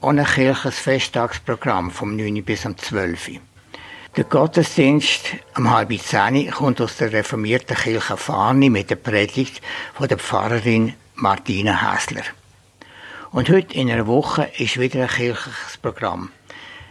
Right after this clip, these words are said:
Der normale Kirchenabend mit dem Kirchenstübli am acht und mit dem Kirchenfenster am neun.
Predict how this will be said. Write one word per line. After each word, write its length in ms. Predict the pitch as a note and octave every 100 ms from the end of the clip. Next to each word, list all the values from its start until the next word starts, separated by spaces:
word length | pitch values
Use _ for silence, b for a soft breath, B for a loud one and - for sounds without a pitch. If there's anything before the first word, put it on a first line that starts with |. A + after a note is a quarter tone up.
| B
Der 80 | C#3+
normale 420 | A2+ A#2 B2 E3
Kirchenabend 840 | D#3+ C#3 C3+ C3+ C#3+ C3+ B2+ B2+ A2
mit 140 | G2
dem 80 | G2+
Kirchenstübli 840 | - C3 D3+ E3 - - C3+ B2+
am 140 | G#2 G#2
acht 380 | A#2+ - - -
und 840 | F#3+ - - - - - - A#2
mit 160 | A2 G2+
dem 100 | F#2+
Kirchenfenster 920 | - A2+ - A2+ A2+ G#2 G#2+ - B2+ -
am 140 | G2
neun. 500 | F#2 F#2 G2+ G#2 F2+